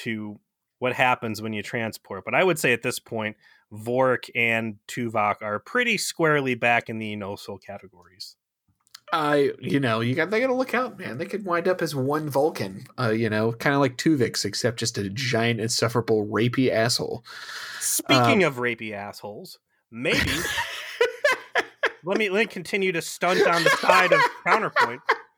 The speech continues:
Speaker 1: Maybe
Speaker 2: Okay.
Speaker 1: all of these other Vulcans that you are trying to mention that should have been part of this,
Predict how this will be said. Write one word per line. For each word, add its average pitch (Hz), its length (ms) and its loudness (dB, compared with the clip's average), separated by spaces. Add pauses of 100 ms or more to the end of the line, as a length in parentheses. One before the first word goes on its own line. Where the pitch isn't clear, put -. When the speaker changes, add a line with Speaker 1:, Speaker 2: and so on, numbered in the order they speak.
(240)
Speaker 1:
Maybe 233 380 0
Speaker 2:
Okay. - 100 2
Speaker 1:
all 185 240 4
of 185 100 0
these 180 200 0
other 180 240 4
Vulcans 151 640 -4
that 135 260 -2
you 135 180 -2
are 131 140 4
trying 143 320 0
to 123 80 -2
mention 131 440 -2
that 113 280 0
should - 320 0
have 151 180 0
been 131 160 0
part 214 220 2
of 139 80 -2
this, 123 160 -4